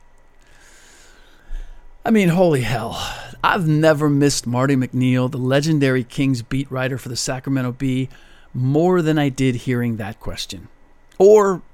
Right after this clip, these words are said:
reading the reports off of Christie's response. One writer actually wrote this.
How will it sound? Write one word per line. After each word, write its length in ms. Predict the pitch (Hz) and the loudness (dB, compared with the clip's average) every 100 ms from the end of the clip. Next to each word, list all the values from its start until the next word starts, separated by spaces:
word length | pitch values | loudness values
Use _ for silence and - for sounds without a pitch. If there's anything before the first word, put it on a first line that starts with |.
| - | -6
reading 320 | 165 185 180 | -2 -2 0
the 80 | 156 | -2
reports 500 | 143 - 151 143 - | -2 0 0 0 -4
off 260 | 147 135 | -6 -6
of 140 | 135 - | -8 -8
Christie's 420 | 139 131 139 123 | -6 -6 -8 -10
response. 680 | 131 - 90 - - - - - - _ _ - - - | -12 -12 -14 -14 -18 -18 -20 -20 -20 _ _ -20 -20 -10
One 320 | 151 180 220 | -2 2 2
writer 360 | 185 175 170 165 | 4 2 2 -2
actually 400 | 127 143 - 156 | -6 -8 -4 -4
wrote 280 | 131 127 120 - | -2 -2 -4 -8
this. 520 | 98 98 - - - | -14 -12 -14 -16 -18